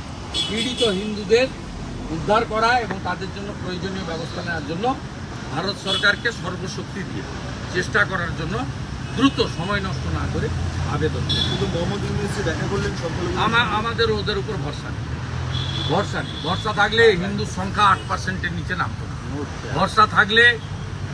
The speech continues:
Speaker 1: একবার নয়, যে কোনো ঘটনা ঘটলেই মন্দির ভাঙো আর হিন্দু তাড়াও, এই জিনিস হতে পারে। এটা বারবার হয়েছে, ছশো মন্দির ভেঙেছে। এটা what is this? দুশোর বেশি হিন্দুকে খুন করে দেওয়া হয়েছে,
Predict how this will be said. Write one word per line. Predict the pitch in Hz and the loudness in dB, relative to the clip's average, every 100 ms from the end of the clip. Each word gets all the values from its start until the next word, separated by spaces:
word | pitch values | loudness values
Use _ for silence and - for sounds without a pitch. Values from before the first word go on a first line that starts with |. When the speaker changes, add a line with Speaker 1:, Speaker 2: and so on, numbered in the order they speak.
| - | 6
Speaker 1:
একবার | 185 208 233 233 | 6 8 8 8
নয়, | 202 170 - - - - | 6 -2 -2 -6 -4 0
যে | 214 | 2
কোনো | 214 247 247 | 2 0 0
ঘটনা | 190 220 226 226 | 0 0 0 0
ঘটলেই | 175 202 233 254 269 - 349 339 - | -2 -4 0 0 0 -4 -4 -4 -4
মন্দির | - 208 220 254 | -2 0 0 0
ভাঙো | 185 202 233 | 0 2 4
আর | 247 | 4
হিন্দু | 208 190 202 196 | 4 0 -2 -2
তাড়াও, | - - - - - - 208 | -2 -4 -4 -6 -6 -8 -4
এই | 208 | -4
জিনিস | 220 240 160 | -2 -6 -6
হতে | 151 | -6
পারে। | 147 - - - - - - - - - - | -6 -4 -2 -2 -4 -8 -8 -8 -8 -8 0
এটা | 226 | 2
বারবার | 214 214 214 226 | 6 6 6 2
হয়েছে, | 202 214 - 277 - - - - | 4 2 2 0 0 -4 -4 -2
ছশো | 196 220 240 | 0 2 2
মন্দির | 220 214 220 196 | 2 0 0 0
ভেঙেছে। | 165 139 - - - - - - | 0 0 -2 -6 -6 -8 -8 -2
এটা | 220 220 | 2 2
what | - 147 233 | 2 0 2
is | 269 | 0
this? | 190 170 117 - - - - - - - | -2 -4 -6 -6 -6 -6 -6 -6 -6 -4
দুশোর | 208 254 247 | 2 2 4
বেশি | 233 254 | 0 0
হিন্দুকে | 214 220 226 233 | 0 -2 -2 -2
খুন | - 226 | 0 -2
করে | - 226 | 0 0
দেওয়া | - - | 2 2
হয়েছে, | - - - | 4 4 4